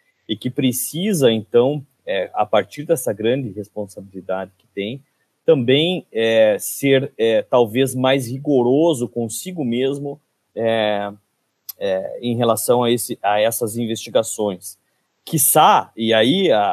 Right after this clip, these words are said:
a resolução oito um já apresenta al-, a, a, alguns pontos interessantes, ca-, é,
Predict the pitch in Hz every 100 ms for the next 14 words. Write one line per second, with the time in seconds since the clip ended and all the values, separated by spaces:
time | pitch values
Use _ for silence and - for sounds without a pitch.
0 | 85 104 110 117 107 127 123 117 117 135
1 | 135 117 - 117 98 107 165 220 127 104
2 | 107 98 98 - 92 87 - 98 104 117
3 | 135 139 139 131 - 143 139 123 104 -
4 | 139 190 - - 127 - 95 90